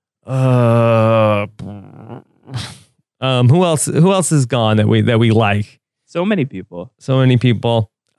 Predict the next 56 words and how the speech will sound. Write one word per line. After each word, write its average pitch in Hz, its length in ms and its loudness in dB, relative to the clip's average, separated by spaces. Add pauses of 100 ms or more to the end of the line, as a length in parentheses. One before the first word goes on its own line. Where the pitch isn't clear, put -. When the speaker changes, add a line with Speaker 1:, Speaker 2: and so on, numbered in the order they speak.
(140)
Speaker 1:
I, 202 180 -4 (140)
I - 20 2
would 277 160 4
bring 208 200 2
back 143 320 -2
Tywin 117 380 0
Lannister. 113 520 0
I'd 117 120 0
like, 123 200 -2
I 120 220 -2
liked 120 200 -2
him 117 160 2
on 107 120 2
the 110 60 4
show. 107 380 0 (520)
Speaker 2:
Would 135 140 -6
you 131 100 0
bring 131 260 -2
him 123 180 0
back? 117 340 -4
Like, 113 200 -4
would 117 100 -6
he 120 300 -2
have 101 460 -4
bowel 110 340 -2
trouble 151 340 -2
for 165 120 -8
the 160 80 -2
rest 165 260 -4
of 170 60 -12
his 165 180 -2
life 175 260 -2
because 113 260 -8
he'd 107 140 -6
been 104 160 -4
shot 110 300 -4
in 113 60 -6
the 107 60 -4
bowel? 113 400 0
Speaker 1:
<laughs> 101 60 -2 (1700)
Yes. - 520 -4 (220)
Yes, 120 240 -2
Speaker 2:
That's 107 120 -2
a - 20 0
Speaker 1:
I 113 60 0
think 135 100 2
Speaker 2:
difficult 113 240 0
Speaker 1:
so. 98 60 -4
Speaker 2:
thing 101 120 0
to 101 80 -4
come 98 160 -8
back 104 240 -8
from. - 220 -20
Speaker 1:
Yeah, 113 240 0
that 120 200 -2
is, 127 460 0